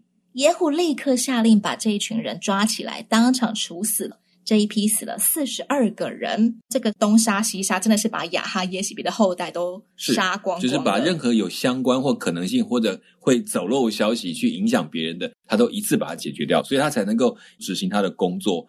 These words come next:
Speaker 2: 避免有任何的通风报信啊，过程当中才能够快速的把这些关键的地区或关键的人物找到，一次就把他们处理掉，然后没有机会去找任何的帮手。
Speaker 1: 我们都知道亚哈跟耶洗别他们真的是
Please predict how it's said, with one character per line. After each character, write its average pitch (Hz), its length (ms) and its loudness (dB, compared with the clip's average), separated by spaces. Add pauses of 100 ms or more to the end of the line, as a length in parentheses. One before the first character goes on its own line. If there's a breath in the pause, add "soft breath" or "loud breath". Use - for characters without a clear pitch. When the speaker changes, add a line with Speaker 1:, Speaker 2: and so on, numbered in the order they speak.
(120 soft breath)
Speaker 2:
避 117 160 8
免 85 180 -2
有 78 100 -8
任 117 140 4
何 107 100 -2
的 87 200 -2
通 113 240 -2
风 117 180 0
报 117 180 2
信 104 240 -2
啊， 85 200 -6 (160 soft breath)
过 127 120 2
程 92 140 -2
当 92 120 -4
中 92 40 -10
才 85 60 -10
能 87 120 -6
够 98 160 -4 (140)
快 117 220 2
速 107 120 0
的 95 120 -2
把 73 180 -6
这 73 100 -10
些 101 220 -4 (240 soft breath)
关 117 240 0
键 117 180 -2
的 90 60 -6
地 104 180 0
区 98 220 -4
或 95 100 0
关 101 220 0
键 107 100 2
的 90 80 -2
人 80 240 -6
物 92 80 -2
找 78 220 -4
到， - 200 0 (220)
一 95 80 -6
次 - 220 2
就 92 140 0
把 - 160 -10
他 80 80 -8
们 87 200 -6
处 - 220 0
理 85 100 2
掉， 85 160 0
然 80 80 -4
后 80 80 -10
没 92 120 -2
有 92 80 -2
机 82 160 -8
会 90 160 -2
去 101 120 -8
找 76 220 -4
任 113 220 4
何 90 80 -2
的 - 100 -6
帮 87 220 -4
手。 - 200 -8 (520)
Speaker 1:
我 214 120 2
们 226 100 4
都 285 140 -2
知 - 100 -4
道 240 380 2
亚 190 100 -2
哈 240 260 -2
跟 233 220 2
耶 220 140 6
洗 - 200 -2
别 95 320 -4
他 196 120 -6
们 202 120 0
真 202 140 -4
的 190 60 -4
是 - 360 -6